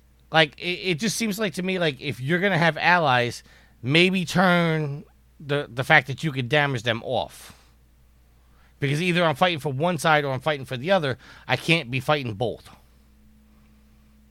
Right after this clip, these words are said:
I, I, maybe I missed something and I have to restart the game.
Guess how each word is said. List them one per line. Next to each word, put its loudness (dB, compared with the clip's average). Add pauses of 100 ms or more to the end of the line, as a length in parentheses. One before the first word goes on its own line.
(1800)
I, 6
I, 6
maybe 6
I 6
missed 2
something -2
and -4
I 2
have 4
to -8
restart -4
the -10
game. -2